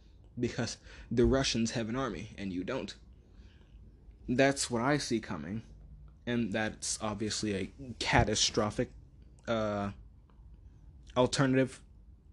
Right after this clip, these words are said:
for Europe and many other countries who are dependent on American security, uh, largesse for their very existence, even when we aren't there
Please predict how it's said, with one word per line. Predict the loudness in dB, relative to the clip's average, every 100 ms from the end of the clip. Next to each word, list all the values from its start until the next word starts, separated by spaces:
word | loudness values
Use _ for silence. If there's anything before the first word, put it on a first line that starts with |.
| -20 -20 -20 -16 -16 -8
for | -2 4 6 6 4 2 0 -2 -4
Europe | 0 4 4 2 -2 -18 -20 -20 -20 -20 -16 -4
and | -2 0 0 -2 -2
many | 0 4 4 4
other | 2 0
countries | -2 -2 0 -2 -2 -12 -20 -20 -20 -20 -20 -20 -20 -20 -20 -20 -4
who | 2 4
are | 4
dependent | 0 0 2 2 0
on | -2
American | 0 0 0 -2 -2 -8 -20 -20 -6
security, | -2 -2 0 2 4 4 2 0
uh, | -2 -2 -2 -2
largesse | 0 0 0 -2 -4 -4 -10 -14 -20 -20 -20 -20 -20
for | -4 4 6
their | 6 4
very | 2 0 0
existence, | -2 -4 -6 -6 -8 -8 -12 -14 -20 -20 -20 -20 6
even | 6 8 6
when | 4 2
we | 0
aren't | 0 -4 -4 -4
there | -2 -2 -2 -6